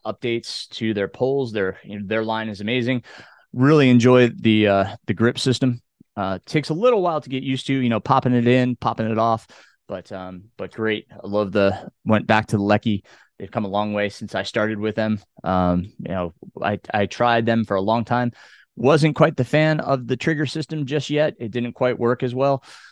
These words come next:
Um, went to Black Diamond for a while. I used their carbon Z poles. Really like them with the hoop. Um, but I find that this is great because I, I can, you know, I can let go of the pole when it goes behind me. I can let go and really push off and get extension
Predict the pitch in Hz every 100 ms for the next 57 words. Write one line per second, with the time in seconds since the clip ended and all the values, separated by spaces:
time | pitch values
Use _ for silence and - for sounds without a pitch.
0 | _ - 113 101 95 95 - 110 117 113
1 | - 127 123 120 120 123 131 127 117 131
2 | 143 143 - _ - 131 131 131 139 135
3 | 113 113 117 110 120 127 120 _ 87 -
4 | 135 127 117 120 131 143 147 151 - -
5 | - - _ - 107 131 139 131 131 131
6 | 135 135 131 117 110 - 143 151 - _
7 | - 101 101 98 95 110 104 - - -
8 | - 113 - 131 131 123 107 117 156 143
9 | 120 135 131 120 120 117 95 110 _ 120
10 | 113 110 - - 107 95 98 - 104 101
11 | 98 127 - 127 127 117 - 139 143 143
12 | 107 101 110 107 95 117 127 131 117 101
13 | 98 107 - 117 120 101 117 107 - -
14 | 120 120 110 127 113 104 104 - - 147
15 | 143 165